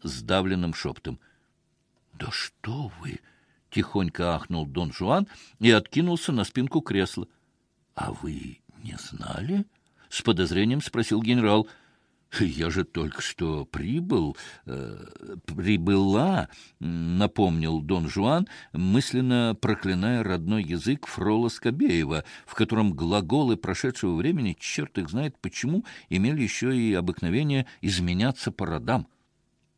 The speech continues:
"А, ну да". Генерал покивал. "Представьте себе, оказалась дубовой.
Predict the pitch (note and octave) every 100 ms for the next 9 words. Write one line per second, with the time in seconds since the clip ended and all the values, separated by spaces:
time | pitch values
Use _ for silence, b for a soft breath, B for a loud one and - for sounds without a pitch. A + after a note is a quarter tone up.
0 | _ _ _ _ - - - - D2 -
1 | - - C#2+ C2+ D2+ D2 B1+ - - -
2 | _ _ _ _ _ _ _ _ _ _
3 | - F2+ F2 E2 F2 F2 - E2+ F#2+ E2+
4 | F#2+ G2 - B B B B B - -
5 | - - C#2 - - - - C2+ - G#3
6 | - _ _ _ _ - - - - -
7 | - E2 - C3 C#3+ D#2 -